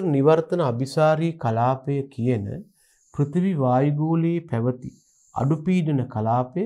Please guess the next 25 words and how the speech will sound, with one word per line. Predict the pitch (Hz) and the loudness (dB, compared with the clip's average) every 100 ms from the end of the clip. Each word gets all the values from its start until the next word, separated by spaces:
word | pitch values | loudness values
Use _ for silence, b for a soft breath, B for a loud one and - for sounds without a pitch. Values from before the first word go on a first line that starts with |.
| 247 | -6
උතුරු | - 147 208 214 | -8 -4 -4 -4
පැත්තට | 202 196 - 233 | -6 -6 -12 -14
තල්ලු | - 127 135 | -14 -14 -14
වෙනවා. | 139 139 147 - _ _ _ _ _ _ _ _ _ _ _ _ _ _ _ _ _ _ _ | -14 -16 -18 -20 _ _ _ _ _ _ _ _ _ _ _ _ _ _ _ _ _ _ _
මේක | 147 147 | -2 0
උතුරු | 135 135 180 | 0 0 -2
පැත්තට | 185 185 180 | -2 -2 -2
තල්ලු | 175 135 139 | 0 0 2
වෙන්න | 160 170 | 0 0
හේතුව | 175 180 185 196 | -2 -2 -2 -2
මොකක්ද? | 196 226 214 196 226 - _ _ _ - | -2 -6 -10 -10 -12 -14 _ _ _ -2
දකුණින් | 123 180 147 202 226 214 - | 2 2 2 0 2 0 -2
උතුරට | 139 175 196 202 349 - - | -2 2 2 0 -8 -10 -2
වැඩිපුර | 160 185 185 240 247 | 0 2 0 -4 -4
සුළං | - 120 113 | -2 -2 -2
හමා | 107 107 101 113 | -4 -6 -8 -10
යනවා. | 127 143 143 - _ _ _ _ | -12 -14 -14 -18 _ _ _ _
දකුණින් | 127 139 143 190 214 208 | 0 0 2 2 2 2
උතුරට | 139 - 190 180 | -4 0 0 2
වැඩිපුර | 127 147 151 170 | 2 2 0 -4
සුළං | - 131 135 | -2 -2 0
හමා | 139 143 143 139 | 0 0 0 0
යන්න | 139 131 | -2 -4
හේතුව | 113 113 117 143 | -4 -6 -4 -2
මොකක්ද? | 151 156 202 202 | 0 -2 -4 -6